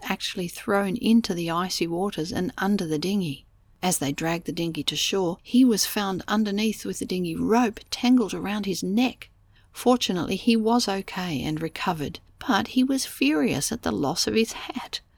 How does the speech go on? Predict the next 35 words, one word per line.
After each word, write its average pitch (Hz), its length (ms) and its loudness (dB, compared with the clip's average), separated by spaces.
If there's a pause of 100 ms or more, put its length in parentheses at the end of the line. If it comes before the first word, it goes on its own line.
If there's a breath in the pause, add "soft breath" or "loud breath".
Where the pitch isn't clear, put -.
an 202 160 -4
item 240 400 2
of 160 100 -6
attire 170 360 -6
he 170 40 -8
was 175 180 -8
never 202 220 -4
without, 214 380 -2
apparently. 196 640 -8 (480)
Calling 175 340 0
for 143 180 -2
rum, 233 380 8 (140)
he - 160 -4
retreated 226 640 0
to 196 100 -4
his 165 160 -4
tent - 480 -6
and 147 140 -2
stayed 190 340 2
there 160 160 0
for - 140 -4
more 185 240 0
than 190 160 0
a 170 100 0
week 226 400 8 (200 loud breath)
until 254 280 8
a 233 60 4
replacement 240 640 4
hat 170 240 -2
had 175 160 -10
been 175 140 4
<laughs> - 20 6
acquired 165 500 4
for 160 260 0
him. 165 200 0